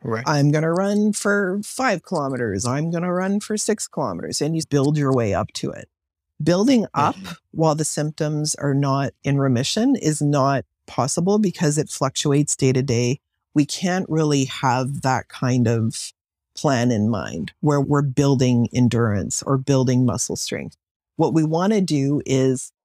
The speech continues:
Speaker 2: she said, just do as much as you can every day.
Speaker 1: Mm-hmm.
Speaker 2: And, and that is the only thing we can do while the symptoms are not so well controlled. As they're becoming more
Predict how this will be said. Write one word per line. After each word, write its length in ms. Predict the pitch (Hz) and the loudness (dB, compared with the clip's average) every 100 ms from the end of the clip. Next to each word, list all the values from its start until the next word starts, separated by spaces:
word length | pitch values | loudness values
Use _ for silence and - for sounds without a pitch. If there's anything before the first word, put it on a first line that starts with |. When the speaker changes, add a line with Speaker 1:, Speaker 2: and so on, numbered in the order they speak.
| _ | _
Speaker 2:
she 180 | - 147 | -6 -4
said, 320 | - 139 143 | 0 0 0
just 220 | 147 - | -2 -2
do 200 | 147 131 | 0 0
as 200 | - 131 | -2 -4
much 420 | 143 143 143 143 135 | -2 -2 -4 -4 -4
as 120 | 127 | -4
you 120 | 101 | -4
can 380 | - - - - _ _ _ - | -6 -14 -14 -20 _ _ _ -4
every 260 | 139 127 | 0 2
day. 300 | 101 82 65 - _ _ | 0 -2 -6 -12 _ _
Speaker 1:
Mm-hmm. 260 | 120 104 117 | -8 -6 -2
Speaker 2:
And, 280 | 135 131 123 | 0 0 0
and 220 | 139 131 135 | -2 -2 0
that 240 | 143 143 | 0 2
is 260 | 139 139 - | 2 0 -2
the 240 | 117 131 135 | -4 0 0
only 300 | 151 165 190 | 0 0 -2
thing 240 | 175 143 | -2 -2
we 100 | 135 | -2
can 240 | 135 139 135 | -2 -2 0
do 320 | 135 123 175 | 2 2 2
while 360 | 262 147 143 139 | 0 2 2 2
the 80 | |
symptoms 480 | 135 139 139 139 139 | 0 -2 0 0 0
are 120 | 139 | 2
not 340 | 123 120 120 104 - | 2 2 0 -4 -4
so 240 | - 139 | 0 2
well 260 | 139 120 123 | 2 2 0
controlled. 720 | 135 131 - 120 123 160 190 - | -2 -2 0 0 2 0 -2 -4
As 260 | - 131 147 | -2 0 0
they're 160 | 139 127 | 0 0
becoming 480 | 127 - 120 123 | 0 0 2 4
more 480 | 131 131 117 113 123 | 2 2 0 -2 -4